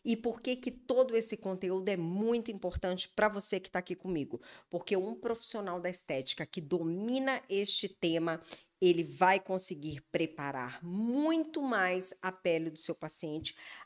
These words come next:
aumentando a vida útil de determinados tratamentos, de determinados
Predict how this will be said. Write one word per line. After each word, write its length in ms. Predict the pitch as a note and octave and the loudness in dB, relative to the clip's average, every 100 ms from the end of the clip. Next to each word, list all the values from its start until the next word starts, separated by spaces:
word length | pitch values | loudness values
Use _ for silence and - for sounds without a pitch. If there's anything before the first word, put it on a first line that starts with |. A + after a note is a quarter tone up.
| - | -4
aumentando 1300 | A#3 B3 A#3 A#3 A3+ G#3+ - - C#4+ C#4+ C#4+ B3+ | 0 0 0 0 0 -2 -10 -4 0 2 2 2
a 80 | B3 | 0
vida 580 | G3+ - A3 G3 A3 - | 0 -6 -8 -2 -2 -2
útil 440 | - A3+ A3 - F#3 | -6 -6 -4 -4 -4
de 180 | - E3+ | -4 -2
determinados 1400 | F3 E3+ F3+ D#3+ D3+ D3 C#3+ D#3 F3+ G#3 B3 B3 C4 B3 | -2 0 -2 -2 0 -2 0 4 4 6 4 2 0 0
tratamentos, 880 | C4 A3+ A3 G#3 F#3+ F#3 F3+ F#3 E3 | 0 -2 0 0 2 2 0 -4 -6
de 120 | D#3 | -6
determinados 840 | E3 - D#3 D#3 E3+ A#3 A#3 - | -6 -2 -2 0 0 0 2 2